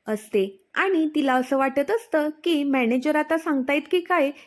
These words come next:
की काजलच्या जागी मी तिथे काम करते ते. मॅनेजर आता अद्वितला म्हणत असतात, "हे बघा सर, आमच्या इथले नियम आहेत,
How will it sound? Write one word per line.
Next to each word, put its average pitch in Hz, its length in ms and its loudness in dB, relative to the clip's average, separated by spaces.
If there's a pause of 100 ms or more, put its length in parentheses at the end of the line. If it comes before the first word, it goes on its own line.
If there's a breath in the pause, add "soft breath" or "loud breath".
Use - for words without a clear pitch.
(140 loud breath)
की 320 160 2
काजलच्या 254 540 0
जागी 311 340 0
मी 285 240 2 (120)
तिथे 226 180 -2
काम 196 240 -2
करते 190 360 -2
ते. 185 200 -4 (600)
मॅनेजर 226 520 0
आता 294 280 0
अद्वितला 226 440 -2
म्हणत 254 320 0
असतात, 415 380 0
"हे 277 160 2
बघा 214 280 0
सर, 196 220 -4 (340 loud breath)
आमच्या 226 360 0
इथले 359 340 2
नियम 233 380 2
आहेत, 196 340 -2